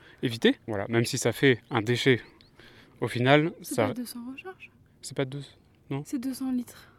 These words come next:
Speaker 1: À deux cents litres. Ce qui fait, euh,
Speaker 2: Elles font sept cent cinquante millilitres, nos gourdes.
Speaker 1: Ça fait fois deux, deux cents fois deux, quatre cents.
Speaker 2: Un peu moins. Elles font sept cent cinquante millilitres.
Speaker 1: Ah, je croyais que c'était cinq cents.
Speaker 2: Oui, moi aussi, je croyais, mais non.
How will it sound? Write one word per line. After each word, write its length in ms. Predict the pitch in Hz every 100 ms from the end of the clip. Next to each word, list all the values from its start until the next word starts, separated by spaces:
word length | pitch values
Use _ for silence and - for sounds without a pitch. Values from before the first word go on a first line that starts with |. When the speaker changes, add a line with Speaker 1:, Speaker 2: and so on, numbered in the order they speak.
| _
Speaker 1:
À 100 | 113
deux 160 | 107 123
cents 160 | 127
litres. 360 | 120 113 - - _ _ _ _ _
Ce 100 | -
qui 140 | - -
fait, 220 | - 117
euh, 300 | 107 98 98 - _ - _ _ _ - 311
Speaker 2:
Elles 140 | 247
font 120 | 233 240
sept 140 | 254
cent 120 | 269
cinquante 340 | 247 247 233 240
millilitres, 400 | 226 226 - _
nos 80 | 262
gourdes. 220 | 247 240 233 _ _ _ _ _ _ _ _ _ _ _ _ _ _
Speaker 1:
Ça 60 | -
fait 120 | -
fois 180 | - 113
deux, 140 | 143
deux 100 | 135
cents 160 | 123 117
fois 140 | -
deux, 220 | 120 147 127 _ _
quatre 200 | 120 -
cents. 180 | 123 117 117 _ _ _ 254
Speaker 2:
Un 60 |
peu 100 | 233
moins. 160 | 285 277 - _ _
Elles 60 |
font 120 | - 247
sept 180 | 294
cent 100 | -
cinquante 440 | 277 277 - 262 -
millilitres. 300 | 247 240 - _
Speaker 1:
Ah, 120 | 220 285
je 60 |
croyais 140 | - 143
que 60 | -
c'était 160 | 143 143
cinq 180 | - 143
cents. 80 |
Speaker 2:
Oui, 80 | 262
moi 120 | 254
aussi, 200 | 247 -
je 60 | 269
croyais, 200 | - 254
mais 120 | 254
non. 100 | 214